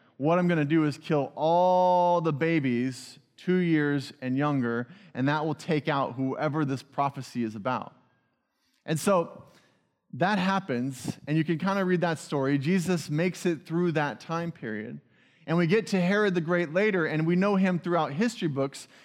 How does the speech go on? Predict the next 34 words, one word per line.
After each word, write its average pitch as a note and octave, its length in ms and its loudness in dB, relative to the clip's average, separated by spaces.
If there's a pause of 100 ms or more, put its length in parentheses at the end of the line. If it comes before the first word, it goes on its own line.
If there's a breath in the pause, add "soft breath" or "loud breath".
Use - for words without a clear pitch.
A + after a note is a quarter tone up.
as D#3+ 180 2
this F3 180 0
incredible G3+ 580 2
builder. E3+ 480 2 (380 soft breath)
So F#3+ 180 2
he's G#3 320 4
known G3+ 240 2
for F#3 180 -2
Caesarea G#3 1000 0
Maritima, E3+ 720 0
which C#3 180 -2
is D3 140 -2
this C3+ 160 -6
harbor, E3 480 0
one D3 140 0
of D3+ 40 0
the C#3+ 100 0
first F#3 380 -2
of D#3+ 100 -4
its C3 120 -8
kind, C#3+ 400 -2 (280 loud breath)
this D3 200 -2
massive F3 640 0 (140)
harbor D3+ 400 2
that B2 120 0
he C#3 220 -2
built. C3+ 300 -2
And C3+ 100 -4
you C3+ 40 -2
can C3+ 160 -6
read C#3 140 -2
all B2+ 220 -2
about B2+ 280 -6
it. - 140 -12